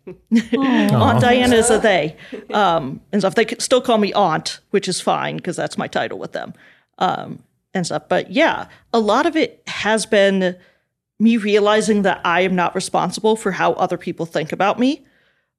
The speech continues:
Speaker 1: because they have their own inner lives. They have their own thoughts that they have going on.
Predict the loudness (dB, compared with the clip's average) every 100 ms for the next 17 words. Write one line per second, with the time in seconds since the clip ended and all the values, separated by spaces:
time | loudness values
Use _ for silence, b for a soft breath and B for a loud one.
0 | -6 -4 0 2 2 -2 -6 _ -12 -2
1 | 2 2 2 4 4 4 2 2 0 0
2 | 0 2 2 0 -2 -2 0 0 2 2
3 | 2 0 -4 -2 -2 -2 -4 -6 -2 -2
4 | 0 -2 0 0 0 0 0 0